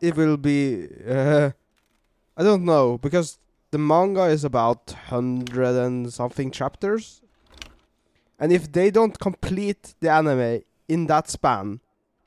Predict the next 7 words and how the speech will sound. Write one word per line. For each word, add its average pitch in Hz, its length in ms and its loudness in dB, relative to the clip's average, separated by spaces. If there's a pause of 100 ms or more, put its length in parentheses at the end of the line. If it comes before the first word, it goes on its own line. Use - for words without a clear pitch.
(960)
you're 160 200 6
fucked. - 560 -6 (2250)
You 170 120 2
will 190 140 6
get 185 340 0
so 190 520 4
blue-balled. 139 1000 0